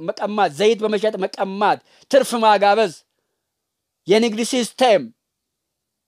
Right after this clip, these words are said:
በቤተ ክርስቲያን ውስጥ አለ። በፖለቲካ ውስጥም እንደዛ ነው። ሁሉንም ነው የምናገረው እኔ። ሁሉንም ፖለቲከኞችን፣ ሃይማኖተኞችን፣ አገልጋዮችን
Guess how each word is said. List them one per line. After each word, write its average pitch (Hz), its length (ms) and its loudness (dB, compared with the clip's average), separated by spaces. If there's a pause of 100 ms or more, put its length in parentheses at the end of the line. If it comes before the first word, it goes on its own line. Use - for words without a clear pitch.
(1040)
በቤተ 160 280 2
ክርስቲያን 185 380 2
ውስጥ 185 200 -2 (160)
አለ። 180 260 2 (120)
በፖለቲካ 226 600 0
ውስጥም 202 360 -2
እንደዛ 180 320 -2
ነው። 139 140 -8 (380)
ሁሉንም 254 480 -2
ነው 233 100 0
የምናገረው 190 520 2
እኔ። 165 100 -2 (300)
ሁሉንም 208 720 2 (1200)
ፖለቲከኞችን፣ 208 840 2 (540)
ሃይማኖተኞችን፣ 208 1040 0 (400)
አገልጋዮችን 190 1040 2